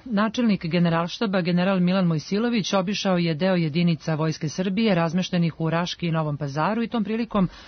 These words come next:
ostvario uvid u spremnost i sposobnosti snaga za brzo reagovanje, sagledao stepen osposobljenosti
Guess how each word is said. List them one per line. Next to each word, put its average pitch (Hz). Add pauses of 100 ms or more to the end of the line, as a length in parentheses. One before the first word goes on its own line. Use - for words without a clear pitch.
(180)
ostvario 202
uvid 185
u 160
spremnost 185
i 160
sposobnosti 170
snaga 165
za 160
brzo 151
reagovanje, 156 (280)
sagledao 190
stepen 175
osposobljenosti 160